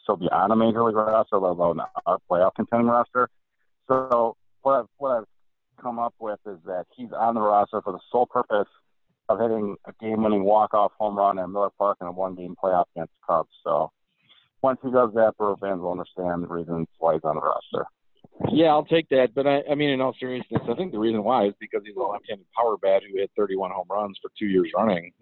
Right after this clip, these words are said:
Speaker 2: I mean, going into this season, you had no reason to expect that he was gonna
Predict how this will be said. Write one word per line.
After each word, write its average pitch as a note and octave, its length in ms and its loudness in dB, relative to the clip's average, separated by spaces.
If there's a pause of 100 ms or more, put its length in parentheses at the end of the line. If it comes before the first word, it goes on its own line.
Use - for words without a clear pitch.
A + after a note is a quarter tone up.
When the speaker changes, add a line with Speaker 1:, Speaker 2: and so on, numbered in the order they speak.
Speaker 2:
I F#2 60 -4
mean, F2 220 -6
going F2 240 2
into F2+ 200 -4
this G#2 200 0
season, G2+ 280 0
you F#2 140 0
had F2+ 100 2
no G2+ 140 2
reason F#2+ 380 0
to F#2 80 2
expect G#2 480 0
that F2+ 80 -4
he F#2 100 0
was F2 180 -2
gonna E2+ 280 0